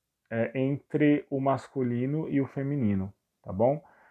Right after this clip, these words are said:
É, isso já aparece na disputa entre céu e terra.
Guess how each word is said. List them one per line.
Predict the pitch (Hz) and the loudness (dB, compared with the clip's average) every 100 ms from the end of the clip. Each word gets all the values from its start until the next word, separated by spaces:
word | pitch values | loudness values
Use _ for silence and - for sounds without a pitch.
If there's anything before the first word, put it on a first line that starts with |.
| _ - | _ 0
É, | 113 113 143 | 4 4 4
isso | 139 175 | 2 0
já | 131 135 160 165 | 4 8 8 8
aparece | 131 120 - 123 113 123 127 156 156 | 4 -2 4 6 8 6 4 -2 -4
na | 135 123 120 127 127 | -2 2 4 4 0
disputa | 123 120 - - 120 135 | -8 -10 -8 -4 -2 -4
entre | 120 135 | -8 -10
céu | - 120 | -2 0
e | 123 | 0
terra. | - 101 90 95 | 0 0 0 -8